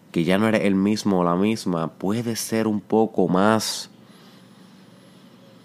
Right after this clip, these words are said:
centrado en ti y en tu capacidad y potencial última y superior.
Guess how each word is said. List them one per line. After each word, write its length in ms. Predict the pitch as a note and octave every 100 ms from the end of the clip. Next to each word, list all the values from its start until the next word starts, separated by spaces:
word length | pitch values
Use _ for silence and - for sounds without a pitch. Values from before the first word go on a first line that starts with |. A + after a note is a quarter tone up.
| - - -
centrado 960 | - A2 F#2 E2+ - F2+ F#2+ E2+ D2 - - - - - - - - - - - - - - - - - -
en 200 | E2+ D#2
ti 440 | - F2 E2 D2 - - - - - - - - - - - - - - - -
y 120 | E2+
en 100 | D#2
tu 160 | E2+
capacidad 680 | - D#2+ D2+ - D#2+ E2 D#2+ -
y 100 | C#2+
potencial 720 | D#2+ D2+ D2 D2+ D#2+ D#2+ D#2 -
última 580 | D#2+ D#2 - D#2 D2+
y 40 | D#2
superior. 680 | - C#2 D#2+ - - -